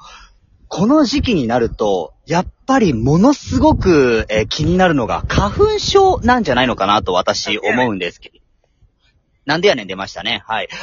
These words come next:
あのですね、まあ、三月であろうが、二月であろうが、十月であろうが、花粉症気になる方は気になるかなと思うんですけれども、私ですね、なんと、今年、二千二十二年になって、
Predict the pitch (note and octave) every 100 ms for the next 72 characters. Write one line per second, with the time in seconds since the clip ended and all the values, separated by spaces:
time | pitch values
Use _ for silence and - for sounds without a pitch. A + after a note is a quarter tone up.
0 | - C#3+ D3 G2+ - A3+ - - G4 A4+
1 | D#4+ - C#3+ B2 A2+ C3 B2 D#3 G3 C3
2 | A#2+ E3+ G3+ - G#2+ G2+ G#2+ C3 F#3 F3+
3 | B2+ B2 A#2+ B2 F#3 G#3+ - G3+ - A#2+
4 | E3 A#2+ - D#3 B3+ B3+ B3+ - A3+ D#4
5 | D4+ C#3 G#2 - D3+ F3+ C3+ A2+ C3 F#2+
6 | D3 D3+ F#2+ - F#2 G2+ G#2 - - F3+
7 | A3 - D3 - - F2+ A#2 _ _ -
8 | C3+ G3+ F#3+ - - E2+ - - _ -
9 | A3+ A#3 - E3+ F#2+ A#2+ G#3 G#3+ D#4+ D4
10 | D3+ C3+ F#3+ A#3 G#3 F3+ C3+ G#2 D#3 G#3+
11 | E3+ A2+ G2+ A2 D#3 - - C3+ C3 G#2